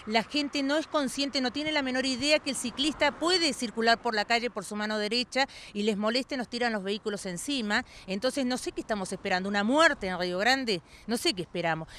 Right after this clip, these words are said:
Entonces para eso estamos acá pidiendo cartelera, cartelera cuando el paso es para el ciclista, porque cu-, vos fíjate, yo venía recién en bicicleta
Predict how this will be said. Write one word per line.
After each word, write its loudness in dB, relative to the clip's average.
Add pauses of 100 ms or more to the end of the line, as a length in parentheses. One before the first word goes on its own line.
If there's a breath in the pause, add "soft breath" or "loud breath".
Entonces -4
para 4
eso 0
estamos -4
acá 0
pidiendo 0
cartelera, 2 (160 loud breath)
cartelera 2
cuando 2
el 0
paso 4
es -2
para 4
el 2
ciclista, 2 (240 loud breath)
porque 0
cu-, -4
vos 4
fíjate, -2
yo 0
venía 2
recién 0 (220 loud breath)
en 2
bicicleta 4